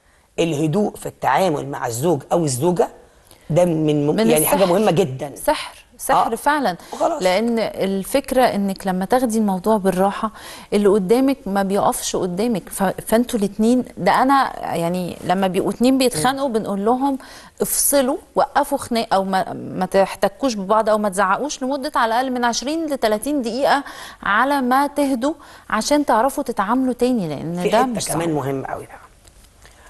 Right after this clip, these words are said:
Speaker 1: في ناس بتلجأ تحل مشاكلها مع ناس مش متخصصين.
Speaker 2: دي حقيقة.
Speaker 1: ويقولوا لكم آراء غلط. خلي بالكم من حياتكم.
Speaker 2: لا، وفي
Speaker 1: اللي تقول لك: "آه، اتطلقي"،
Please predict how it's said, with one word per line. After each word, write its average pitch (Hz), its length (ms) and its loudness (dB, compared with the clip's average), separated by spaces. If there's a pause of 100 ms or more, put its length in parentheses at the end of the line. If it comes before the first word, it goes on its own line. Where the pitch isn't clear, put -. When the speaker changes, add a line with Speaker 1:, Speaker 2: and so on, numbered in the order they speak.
(160)
Speaker 1:
في 254 120 2
ناس 247 200 4
بتلجأ 170 500 2 (640)
تحل 190 340 0
مشاكلها 160 520 -2
مع 139 220 -4
ناس 165 460 -4 (360)
مش - 160 -2
متخصصين. - 540 -4 (840)
Speaker 2:
دي 160 120 -8
حقيقة. 139 360 -4
Speaker 1:
ويقولوا 156 340 2
لكم 233 240 -2 (140)
آراء 151 360 2 (280)
غلط. - 500 -4 (1040)
خلي 180 360 2
بالكم 175 360 0
من 147 100 0
حياتكم. - 400 -6 (640)
Speaker 2:
لا، 220 160 2
وفي 196 180 2
Speaker 1:
اللي 160 180 4
تقول 233 360 4
لك: 160 240 -2
"آه، 190 600 4
اتطلقي"، 147 640 0